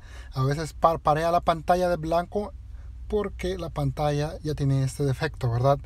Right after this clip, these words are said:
De que se rompió, sufrió este accidente y bien, vamos a sacarle la lapicera antes de empezar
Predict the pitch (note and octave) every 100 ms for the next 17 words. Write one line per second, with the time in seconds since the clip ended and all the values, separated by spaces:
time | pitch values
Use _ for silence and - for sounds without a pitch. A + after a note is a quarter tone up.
0 | - - - - - C3 C3+ C3 C3+ C3
1 | - - - F#3 F#3 F3+ G3+ G3+ E3 D#3
2 | E3+ D#3 - D#3+ D#3+ - D3+ G#3 A#3+ -
3 | A3 A3 A#3+ A3+ - - - - C4 D#4
4 | G#3+ A3 G3+ G3+ G3 G3 F3+ G3 G#3+ A#3+
5 | F#3 - A3+ A3+ G#3 G#3 G3+ G3 F#3+ -
6 | A3+ B3+